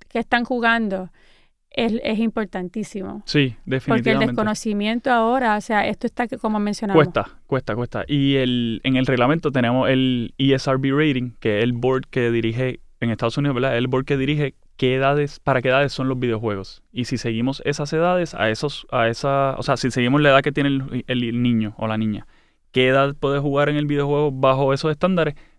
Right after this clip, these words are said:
Speaker 2: vamos a estar todos bien y vamos a estar todos felices y contentos. <laughs>
Speaker 1: Sí, ¿qué tú le puedes recomendar a los padres en términos de tiempo que un joven, ¿verdad?, debe invertir en, en videojuegos? Aparte de lo que es,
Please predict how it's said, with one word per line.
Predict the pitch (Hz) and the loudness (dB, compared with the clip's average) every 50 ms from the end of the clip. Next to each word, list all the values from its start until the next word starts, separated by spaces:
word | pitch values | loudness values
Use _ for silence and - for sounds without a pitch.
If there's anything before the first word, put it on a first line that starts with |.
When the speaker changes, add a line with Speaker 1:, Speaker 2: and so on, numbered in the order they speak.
| _ - | _ -2
Speaker 2:
vamos | - 104 110 117 120 | 0 0 2 2 0
a | |
estar | - - 120 110 | 0 0 -2 -2
todos | 95 - 110 104 101 101 | -2 -4 -4 -2 -2 -4
bien | 95 92 101 110 | -4 -6 -6 -6
y | 110 | -6
vamos | 110 104 110 | -6 -6 -8
a | |
estar | 113 - 110 107 | -8 -8 -8 -6
todos | - 87 104 - | -6 -8 -8 -6
felices | - 92 95 104 - - 107 | -8 -8 -8 -8 -10 -12 -12
y | - | -12
contentos. | - - - - - - - _ _ - | -14 -18 -18 -20 -20 -20 -20 _ _ -10
<laughs> | - 123 - - | -10 -10 -8 -8
Speaker 1:
Sí, | 220 - 254 254 220 | -6 -4 -2 0 2
¿qué | 269 254 | 2 2
tú | - 330 | 4 4
le | 349 370 359 | 2 2 2
puedes | - 392 370 370 | 0 0 2 2
recomendar | 359 302 339 330 320 311 294 294 294 | 2 2 4 4 4 4 4 2 2
a | 294 | 2
los | 285 277 - | 2 0 -2
padres | - - 262 254 262 262 269 269 269 262 - _ - _ _ _ - | 0 0 0 2 2 2 0 -2 -2 -4 -6 _ -20 _ _ _ -6
en | 233 233 | -6 -4
términos | - 240 247 254 262 269 269 262 | -2 -2 -2 0 0 0 0 0
de | 247 233 202 | 0 -2 -2
tiempo | - 226 233 240 247 254 233 269 240 | 0 0 0 0 0 -2 -2 -4 -6
que | - - 220 | -4 -4 -4
un | 220 220 | -4 -2
joven, | 220 226 233 226 247 226 220 220 - - - - - _ _ _ _ - | 0 0 0 0 0 -2 -4 -4 -8 -12 -18 -20 -20 _ _ _ _ -8
¿verdad?, | 208 220 202 196 208 214 226 233 - | -6 -4 -4 0 0 0 0 0 -4
debe | 214 180 233 220 233 247 254 240 233 226 220 - | -4 -2 -2 0 2 2 2 2 2 0 -2 -2
invertir | - 226 220 202 208 202 196 - - 214 226 220 | -4 -4 -4 -2 -4 -6 -6 -6 -4 -4 -4 -2
en, | 220 214 202 196 - - | -2 -4 -4 -4 -6 -4
en | 214 202 202 | -4 -4 -4
videojuegos? | 196 202 196 196 196 175 208 196 196 185 185 - | -4 -2 -2 -4 -4 -4 -4 -4 -2 -4 -4 -2
Aparte | - - - - 220 220 - 269 | -2 -4 0 0 -2 0 2 0
de | 269 | 2
lo | 277 269 | 2 0
que | 262 - 262 | 0 0 -4
es, | 233 | -4